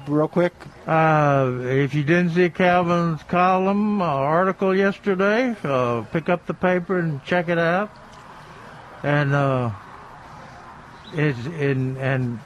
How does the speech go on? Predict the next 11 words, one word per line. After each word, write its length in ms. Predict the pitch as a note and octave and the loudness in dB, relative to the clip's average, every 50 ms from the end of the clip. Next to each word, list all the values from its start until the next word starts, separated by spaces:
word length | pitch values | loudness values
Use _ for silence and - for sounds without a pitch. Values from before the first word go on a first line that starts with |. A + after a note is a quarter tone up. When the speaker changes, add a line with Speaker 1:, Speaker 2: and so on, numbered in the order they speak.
| - - - | -18 -14 -10
Speaker 2:
he 360 | - D#3 C3+ B2 C#3+ D#3+ D#3+ | -8 -4 0 2 2 2 2
gives 340 | C#3 D#3+ F3+ F3+ F3 D#3+ C3+ | 4 4 4 4 4 2 2
the 260 | C#3+ D#3 D3+ C#3+ C3+ | 2 2 2 2 0
sparrows 800 | - - - - F#3 F3+ F#3+ G#3 G#3 G3 F#3 F3+ E3+ E3 D3+ C#3+ | -2 -4 -4 0 2 4 4 6 4 6 6 4 4 2 2 2
a 220 | C#3+ C#3 C3 C3 B2 | 2 2 2 2 0
f-, 260 | G#2+ - - - - G#2 - | -4 -8 -16 -14 -14 -12 -6
hand, 460 | - A2+ C#3+ E3 F3+ G3 G#3 G3 F#3 | -2 0 2 4 4 4 4 4 4
uh, 20 | F3 | 4
uh, 840 | D#3+ D3 D3 C#3 B2+ - A#2 A#2+ A#2 A2+ A2+ A2+ A2+ A#2+ A#2+ A#2+ | 4 4 2 2 0 0 0 0 2 2 0 0 -2 -4 -6 -8
fingered 520 | G#2+ - - E3+ F3 F#3 F#3 F#3+ F#3+ F3 D#3+ | -4 0 2 2 2 4 2 2 2 2 2
up. 220 | D3 C3+ C#3 | 2 2 0